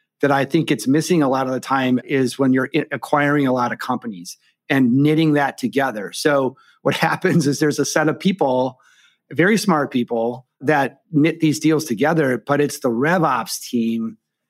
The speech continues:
and the operators that have to make it work. And that's where all the heavy lift is. And that's where I really grew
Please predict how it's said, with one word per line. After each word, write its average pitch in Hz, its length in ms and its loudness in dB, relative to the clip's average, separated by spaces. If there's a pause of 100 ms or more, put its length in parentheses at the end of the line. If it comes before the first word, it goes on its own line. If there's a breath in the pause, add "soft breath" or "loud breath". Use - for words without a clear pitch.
(320)
and 139 160 2
the 123 80 -2
operators 135 840 0
that 131 220 -4
have 135 240 -2
to 131 100 0
make 135 240 2
it 92 100 -2
work. 123 540 -4
And 113 120 -6
that's 170 320 0
where 143 140 2
all 123 200 0
the 107 120 -4
heavy 113 280 -2
lift 131 340 0
is. 92 260 -2
And 117 140 -8
that's 156 260 0
where 143 120 2
I - 20 0
really 135 300 2
grew 135 580 0